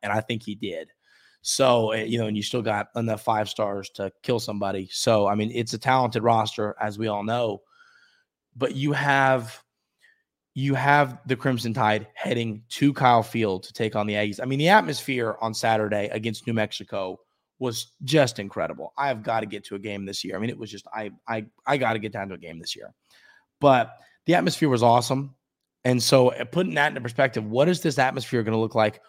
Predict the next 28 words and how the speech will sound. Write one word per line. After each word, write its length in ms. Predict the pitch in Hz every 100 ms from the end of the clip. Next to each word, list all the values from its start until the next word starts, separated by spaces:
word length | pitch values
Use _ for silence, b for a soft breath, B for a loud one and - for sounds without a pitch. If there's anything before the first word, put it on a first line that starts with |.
| b
when 120 | 120
Alabama 680 | 104 101 107 92 95 95 92
comes 280 | - 87 87
to 80 | 95
town? 340 | - 80 - -
I 100 | 117
mean, 320 | 107 104 101 _
goodness 480 | - 135 120 90 -
gracious, 600 | - 107 101 95 - -
it 160 | 127 123
is 120 | 110
gonna 200 | 110 107
be 360 | 98 104 101 - _ _ _ _ 104
awesome. 500 | 113 165 - - - _ - B B B
So 580 | - 175 170 156 131 - b b -
I 80 | 139
think 260 | - 180
that 280 | 160 156 -
game 240 | 151 127 110
got 160 | 113
a 20 |
whole 200 | 110 123
heck 180 | 127 120
of 80 | 113
a 20 |
lot 160 | 117 113
more 140 | 113
important 720 | 101 - 135 117 101 90 -